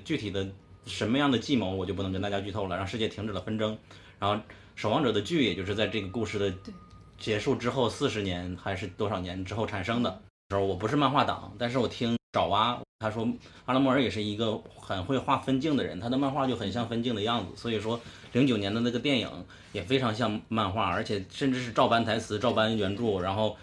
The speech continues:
Speaker 1: 一方面被人批评，但另一方面你看得多了就会越来越琢磨的特别的好看，许多人认为它是影史经典嘛，然后所以说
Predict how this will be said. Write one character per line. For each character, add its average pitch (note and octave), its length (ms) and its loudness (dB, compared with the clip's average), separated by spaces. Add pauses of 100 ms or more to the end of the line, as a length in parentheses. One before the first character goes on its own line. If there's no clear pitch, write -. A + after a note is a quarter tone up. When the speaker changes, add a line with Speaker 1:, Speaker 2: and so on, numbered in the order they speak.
(140)
Speaker 1:
一 C3 60 -2
方 B2+ 140 4
面 B2+ 160 4
被 B2+ 140 4
人 A2+ 220 4
批 - 200 -2
评， G2 220 -2
但 G#2 120 0
另 C3 120 4
一 B2+ 60 4
方 B2 120 2
面 B2+ 160 2
你 G2 80 0
看 C#3+ 160 0
得 A2+ 100 4
多 A#2+ 200 2
了 A#2 120 4
就 G#2 140 0
会 G#2 140 -2
越 D3+ 140 2
来 G#2 120 4
越 G2+ 120 2
琢 F2+ 180 -6
磨 F#2+ 220 -4
的 G2+ 160 -2
特 - 140 -6
别 G#2 120 -2
的 G#2+ 80 -2
好 - 160 -2
看， A2 240 -4 (280)
许 - 140 -4
多 A#2 80 2
人 B2 100 4
认 B2+ 120 2
为 A#2+ 100 2
它 A#2 100 0
是 A#2 120 0
影 G#2 160 -2
史 G2+ 120 -2
经 G2 160 -2
典 G2 200 0
嘛， F2+ 100 -8 (460)
然 G#2 100 -6
后 A2 200 0
所 A2+ 200 0
以 A#2 80 2
说 A#2 260 0